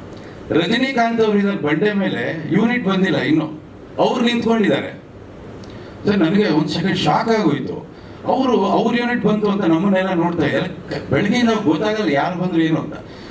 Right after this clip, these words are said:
ಸರಿ, ಅವ್-, ಒಂದ್ ಸೆಕೆಂಡ್, "ಅಯ್ಯೋ, ಅವ್ರು ಇದಾರಲ್ಲ", ಹೋದ್-, ಸರಿ ಹೋದೆ, ನಮಸ್ಕಾರ ಮಾಡಿ, ಏನು ಮಾತಾಡಕ್ ಹೋಗಿಲ್ಲ, ಅವ್ರು ಮೂಡಿ, ಅವ್ರು,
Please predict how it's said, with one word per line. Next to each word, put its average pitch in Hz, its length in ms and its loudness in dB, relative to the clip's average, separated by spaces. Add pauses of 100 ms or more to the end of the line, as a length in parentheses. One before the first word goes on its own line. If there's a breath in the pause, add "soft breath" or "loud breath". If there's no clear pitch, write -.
(420 loud breath)
ಸರಿ, 220 220 2
ಅವ್-, 170 220 0
ಒಂದ್ 196 180 0
ಸೆಕೆಂಡ್, 180 360 0
"ಅಯ್ಯೋ, 208 160 4
ಅವ್ರು 190 320 2
ಇದಾರಲ್ಲ", 165 340 0
ಹೋದ್-, - 680 -8
ಸರಿ 170 140 0
ಹೋದೆ, 156 560 2
ನಮಸ್ಕಾರ 135 380 -6
ಮಾಡಿ, 139 520 -4
ಏನು 185 140 0
ಮಾತಾಡಕ್ 147 420 -4
ಹೋಗಿಲ್ಲ, 135 240 -4
ಅವ್ರು 120 260 -4
ಮೂಡಿ, 160 220 2
ಅವ್ರು, - 180 -6